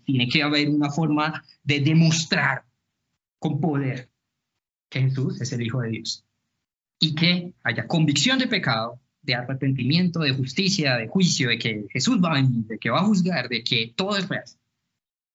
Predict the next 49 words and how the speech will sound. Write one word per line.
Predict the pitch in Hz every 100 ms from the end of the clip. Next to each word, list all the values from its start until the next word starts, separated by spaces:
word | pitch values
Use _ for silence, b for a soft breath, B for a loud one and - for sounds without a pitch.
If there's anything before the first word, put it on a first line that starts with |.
| _
Tiene | - 127
que | 127
haber | 139 135
un | 139
mover | 135 127
del | 123
Espíritu | 120 - 110 -
Santo. | 117 107 - _ _ _
Yo | 135
ya | 147 160
había | 165 156
leído | 151 143 139 139
cosas | 135 135 131 120
de | 123
moveres | 123 107 107 107
del | 110
Espíritu | 107 120 113 127
Santo | 117 113
y | 113
yo | 120
decía, | 113 127
"Yo, | 120 123 120
yo | 131 131
quiero | 135 147
eso. | 226 - - _ _
Eso | - -
es, | 131
esa | 143 131
es | 139
mi | 202
meta. | 226 113
Yo | 110 113
no | 120 131
puedo | 151 139 135
conformarme | 143 135 127 104 107
con | - 127
algo | 110 110
menos, | 135 135 - - _ _ _
porque | 131 127
eso | 110 110
es | 139
el | 151 165 156
patrón | 123 131 110
bíblico | 127 160 160 160
y | 139
yo | 117
quiero | - 143
encontrar | 139 147 135 - 170 190 196 _ _ _
eso. | 170 170